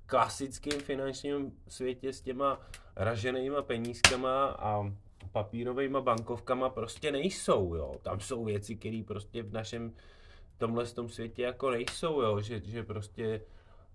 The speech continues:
ehm, byste třeba dělali likviditu pro tři banky, jo, nějakýho páru, jo,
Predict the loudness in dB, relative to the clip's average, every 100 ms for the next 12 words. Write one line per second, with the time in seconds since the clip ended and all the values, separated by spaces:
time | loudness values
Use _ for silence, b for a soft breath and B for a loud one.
0 | -2 0 2 0 -4 -8 -16 -20 -12 -2
1 | -2 -2 0 0 2 2 2 0 -2 -4
2 | -2 0 2 2 2 2 4 4 2 2
3 | 0 0 0 0 -2 -6 -4 -6 -4 -2
4 | 0 0 -2 -4 -4 -2 -4 -4 -4 -2
5 | -4 -4 -6 -2 0 0 -2 -4 -6 -2
6 | 0 2 2 2 -2 -2 -4